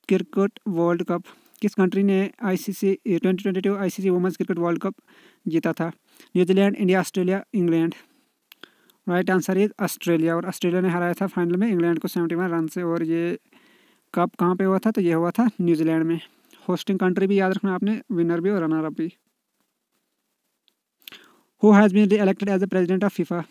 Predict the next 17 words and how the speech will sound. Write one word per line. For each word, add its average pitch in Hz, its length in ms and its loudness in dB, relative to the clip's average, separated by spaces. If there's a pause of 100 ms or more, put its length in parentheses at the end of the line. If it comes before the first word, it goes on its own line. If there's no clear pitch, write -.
(180)
किसको 196 480 -2 (500)
fifa 190 400 -2
का 190 180 0 (160)
प्रेसिडेंट 180 380 -2
फिर 180 160 -4
से 190 240 -6
इलेक्ट 175 200 -4
किया 170 180 -2
गया 165 180 -4
है, 156 60 -6
मतलब 165 260 -6
रीइलेक्ट 175 420 -4
हुए 165 160 -2
हैं 160 80 0
वो? 165 180 -4 (560)
हेनरी 190 240 4
विंटर, 190 400 0